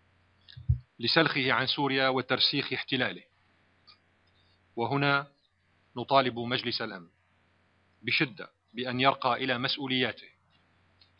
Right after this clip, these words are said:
وفقا للميثاق، عبر اتخاذ إجراءات فورية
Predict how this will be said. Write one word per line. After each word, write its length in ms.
وفقا 280
للميثاق، 680
عبر 220
اتخاذ 400
إجراءات 560
فورية 720